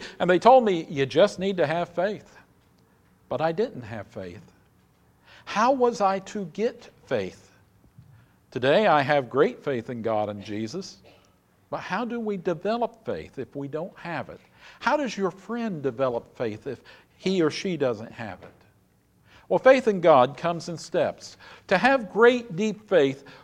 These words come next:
first comes the understanding of who God is. God is not a vending machine where if you put your money in and push the right buttons, your prize comes out. No, God,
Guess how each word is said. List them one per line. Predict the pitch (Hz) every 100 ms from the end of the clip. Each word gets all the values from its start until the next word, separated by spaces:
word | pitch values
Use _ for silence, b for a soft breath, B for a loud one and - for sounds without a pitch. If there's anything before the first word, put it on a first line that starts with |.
| B -
first | 285 302 -
comes | - 247 214
the | 220 214
understanding | 226 214 - 196 196 196
of | 180 -
who | 208 247 208
God | 185 185 190
is. | 175 98 65 - - _ _ b b b b
God | 156 190 214
is | 220 175
not | 190 233 151 131 - - -
a | 156
vending | 147 190 180 143 123
machine | 120 - 131 139
where | 135 131
if | 120
you | 113
put | 185 185
your | 208
money | 160 127 113
in | 110 139
and | -
push | 147 147
the | 135
right | 143 151 151
buttons, | 151 98 120
your | 135
prize | - 202 123 95
comes | 110 87 85
out. | 87 76 - - _ _ _ _ _ _ _ b b b -
No, | 135
God, | 147 190 165 139 143